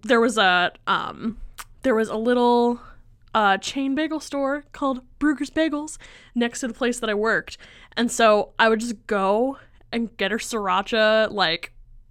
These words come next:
sandwich, which is, like, egg, sriracha, peppers, and sausage on a bagel, which is, like, amazing. I would get it on an everything bagel.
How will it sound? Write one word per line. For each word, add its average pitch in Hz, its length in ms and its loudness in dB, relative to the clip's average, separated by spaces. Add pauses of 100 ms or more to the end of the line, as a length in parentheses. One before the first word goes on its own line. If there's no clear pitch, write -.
(140)
sandwich, 233 880 -6
which 247 240 -2
is, 220 120 -8
like, 185 340 -2 (480)
egg, 208 240 -2
sriracha, 185 760 -2
peppers, 185 720 -6 (100)
and 175 380 -6
sausage 185 800 -10 (180)
on 208 140 -4
a 190 60 -8
bagel, 165 500 -8
which 185 180 -10
is, 190 160 -14
like, 165 280 -6 (180)
amazing. 190 720 -6
I 226 60 -4
would - 80 -6
get 190 120 -6
it 208 80 -8
on 214 80 -4
an 254 160 -4
everything 202 460 -8
bagel. 208 480 -8